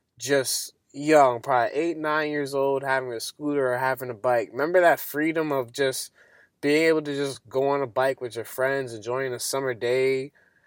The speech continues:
enjoying a spring day, and being able to imagine whatever you want to. Your, your, your, your, your pilot's on an airship in a foreign galaxy, or you're chilling on the beach in Africa.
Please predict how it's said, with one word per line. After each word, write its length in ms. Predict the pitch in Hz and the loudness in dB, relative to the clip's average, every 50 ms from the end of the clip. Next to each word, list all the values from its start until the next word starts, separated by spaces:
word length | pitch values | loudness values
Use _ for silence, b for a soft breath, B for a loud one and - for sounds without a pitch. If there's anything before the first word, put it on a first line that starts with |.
| b b b | b b b
enjoying 400 | 131 139 143 160 165 170 170 160 | -4 2 4 4 6 4 4 2
a 40 | |
spring 520 | - - - - - 175 180 175 180 175 160 | 0 -2 -2 0 4 6 6 6 4 2 2
day, 500 | 156 165 170 170 170 165 165 165 170 - _ B B B B B B B | 4 6 6 6 4 4 0 -2 -4 -8 _ B B B B B B B
and 380 | B - 139 139 135 131 123 110 | B -2 0 2 2 0 0 0
being 180 | 151 165 175 | 2 2 2
able 160 | 175 175 160 156 | 2 2 2 2
to 80 | 143 | 0
imagine 580 | 135 127 120 120 131 143 156 156 143 147 143 135 | 0 -2 0 2 4 6 6 4 4 0 -2 0
whatever 360 | 131 127 131 147 156 151 156 | 2 4 4 4 4 2 0
you 160 | 165 156 143 | -6 -6 -4
want 320 | 131 139 151 156 139 117 - | -2 -2 0 0 0 -2 -4
to. 180 | - - 117 110 | -8 -10 -10 -10
Your, 420 | 104 110 120 127 131 131 123 117 b b b b b b b b | -8 -4 0 2 2 2 0 -2 b b b b b b b b
your, 500 | 113 127 135 131 127 123 117 98 - - - - - - | 0 2 4 4 4 4 2 -2 -4 -8 -14 -18 -18 -14
your, 300 | 143 143 127 123 - - - - _ - | -10 -6 -6 -6 -6 -8 -12 -20 _ -14
your, 260 | 127 123 123 120 104 _ - | -8 -8 -8 -8 -8 _ -10
your 140 | 131 131 123 | -6 -6 -6
pilot's 600 | - - - - 151 143 156 156 156 151 - - | -6 -2 4 8 8 8 8 8 4 0 -2 -2
on 100 | 143 135 | -4 -2
an 100 | 127 120 - - | -4 -4 -6 -2
airship 640 | - 156 160 156 151 143 - - 165 160 156 143 - - | 2 4 4 4 4 2 0 -2 0 2 0 0 -2 -6
in 140 | 127 117 113 | -10 -8 -8
a 100 | 110 110 | -8 -10
foreign 480 | - - - - 160 151 147 139 135 | -10 -8 -2 2 4 4 4 4 2
galaxy, 760 | 123 139 135 139 143 143 139 135 - - - 151 147 139 139 - _ _ _ _ _ _ _ _ _ _ _ _ _ | 2 4 6 6 6 6 4 2 -2 -2 -2 -2 -2 -2 -4 -10 _ _ _ _ _ _ _ _ _ _ _ _ _
or 420 | - 135 147 147 139 139 139 135 127 | 4 6 8 8 8 8 6 6 2
you're 200 | - 127 135 123 | 0 -4 -6 -6
chilling 380 | - - - 170 160 156 151 | -4 -2 0 0 2 2 0
on 140 | 147 147 139 | 0 -2 -2
the 80 | 135 120 | -4 -6
beach 500 | 107 - - 139 147 143 127 - - 135 | -8 -8 -6 -4 -4 -4 -6 -8 -8 -8
in 140 | 123 104 - | -8 -8 -4
Africa. 680 | - 127 131 - - - - - 147 135 131 131 135 | -2 -2 -2 -2 -4 -12 -8 -4 -4 -2 -2 -4 -6